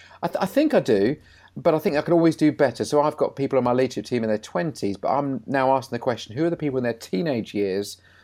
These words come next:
When are we gonna give them a chance to do something? And, and let's never, and at the same time, you don't wanna overlook those who are older and just assume that therefore someone's of a certain age, they have nothing to offer. And so in this desire to hand over and to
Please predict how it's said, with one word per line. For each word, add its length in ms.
When 140
are 20
we 60
gonna 260
give 180
them 160
a 60
chance 360
to 60
do 160
something? 580
And, 280
and 200
let's 240
never, 400
and 80
at 20
the 60
same 300
time, 200
you 80
don't 140
wanna 120
overlook 300
those 260
who 120
are 80
older 340
and 80
just 160
assume 320
that 120
therefore 420
someone's 320
of 80
a 40
certain 320
age, 260
they 120
have 100
nothing 320
to 140
offer. 340
And 180
so 480
in 160
this 240
desire 460
to 120
hand 380
over 340
and 300
to 260